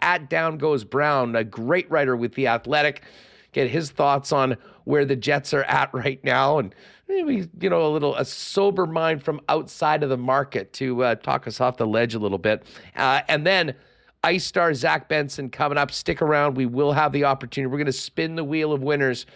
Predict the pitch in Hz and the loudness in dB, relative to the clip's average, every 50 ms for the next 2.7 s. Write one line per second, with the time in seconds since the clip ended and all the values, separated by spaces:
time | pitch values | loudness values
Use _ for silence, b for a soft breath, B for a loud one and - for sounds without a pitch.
0 | B B B B B B B B B - 139 131 - 123 - - - 139 - 131 | B B B B B B B B B -6 -4 -4 -4 -6 -4 -4 -4 -2 -2 -4
1 | 120 - - 143 120 - - 135 135 135 131 123 123 120 117 110 107 - _ - | -6 -2 -4 -4 -4 -2 -2 0 2 2 2 2 2 2 0 0 -2 -4 _ 0
2 | 139 135 131 117 - 113 113 131 151 147 135 107 90 | 0 0 0 -2 -4 -2 0 2 2 2 2 0 -2